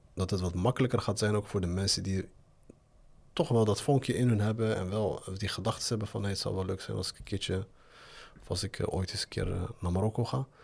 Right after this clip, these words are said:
dat het allemaal veel makkelijker gaat worden. Dat het, eh, dat je ook gewoon,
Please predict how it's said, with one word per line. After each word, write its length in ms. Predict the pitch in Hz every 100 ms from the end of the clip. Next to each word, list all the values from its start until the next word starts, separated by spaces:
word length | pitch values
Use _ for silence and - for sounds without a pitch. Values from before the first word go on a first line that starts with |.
| - -
dat 160 | - 101
het 120 | 107
allemaal 200 | 113 110
veel 220 | - 120
makkelijker 500 | 92 101 - 98 87
gaat 160 | - 82
worden. 240 | 90 82
Dat 200 | 80 85
het, 180 | - -
eh, 200 | 87 78
dat 160 | 78 90
je 80 | -
ook 140 | 95
gewoon, 300 | - 92 87